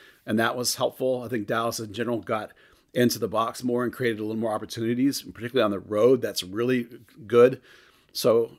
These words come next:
um, it, it's not anything specific, just continue to work at this system and get it down.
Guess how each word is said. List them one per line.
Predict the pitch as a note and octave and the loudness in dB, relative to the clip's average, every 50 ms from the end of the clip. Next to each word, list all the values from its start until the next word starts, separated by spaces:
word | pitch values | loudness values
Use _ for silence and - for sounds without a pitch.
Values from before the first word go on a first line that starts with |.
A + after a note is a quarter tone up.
| _ - | _ -8
um, | B2 A#2 A2 G#2+ - - | -6 -6 -6 -8 -8 -8
it, | - - - - | -10 -10 -8 -4
it's | A#2 - B2+ | -4 0 2
not | C3+ C#3 D3 D#3 D3+ - - - _ _ - | 4 4 4 4 2 -2 -14 -20 _ _ 0
anything | C#3+ C3+ C#3+ C3 A#2+ C#3 B2+ | 4 4 4 4 4 0 -4
specific, | - - B2 - E3+ E3+ G3 C#3+ A#2+ A2+ | -2 -6 -4 -2 2 4 6 4 4 4
just | B2+ C3 A#2 - - - - | 0 0 0 0 -4 -6 -8
continue | - A2+ - - C#3+ C3 C3 C3 B2+ | -14 -12 -4 0 2 4 4 2 2
to | - B2 | -2 -2
work | G#2+ G#2+ A#2+ B2+ C3 - | 0 4 4 4 4 4
at | C3 A#2+ A2 - G#2 | 0 -4 -4 -4 -4
this | A2 A#2 A2+ - | -4 0 2 2
system | - - D#3 D3 - - A2+ G#2+ G#2 | 2 2 0 -4 -4 -4 -4 -4 -4
and | G2+ G2+ G#2 | -6 -4 -2
get | A2+ A2+ | -2 -4
it | A2+ - G#2+ | -4 -4 -8
down. | G#2+ A2+ A2+ G2+ F#2 E2+ E2 | -8 -8 -6 -8 -10 -14 -16